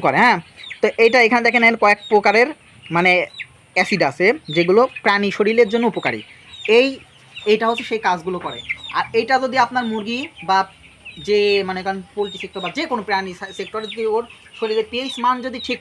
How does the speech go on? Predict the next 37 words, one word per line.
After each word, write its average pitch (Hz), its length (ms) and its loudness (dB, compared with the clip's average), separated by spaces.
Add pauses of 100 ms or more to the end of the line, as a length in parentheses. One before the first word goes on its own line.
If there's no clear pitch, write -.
না 208 120 0
থাকে, 196 200 -4 (420)
ও 233 100 -10
মুরগি 214 220 -2
হবে 185 160 -2
না, 123 60 -10 (260)
ও 226 40 -4 (100)
রোগ 214 180 0
আক্রান্ত 208 340 -4
হবেই 180 220 -6
হবে 139 120 -12 (100)
কনফার্ম, 220 400 -2 (360)
মানে 170 140 -8
রোগ 208 160 -2 (100)
আক্রান্ত 214 280 -6 (100)
হবেই 185 220 -6
হবে। 151 180 -12
যেমন 226 220 -4 (520)
মানে 180 180 -4 (380)
মানুষের 208 320 -2
শরীরে 226 280 -2
কিন্তু 214 200 -6
ভিটামিন 208 360 -8
সির 220 180 -10 (120)
খুব 220 180 -10
বেশি 185 200 -12
প্রয়োজন, 151 280 -10 (680)
ওইটা 208 240 -2
না 208 120 4
খাইলে 220 240 -4
কিন্তু 220 160 -6
রোগ 208 140 -4
প্রতিরোধ 202 300 -6
ক্ষমতা 220 320 -8
কমে 147 220 -14
যায় 123 120 -14 (160)
অনেকটা, 185 220 -8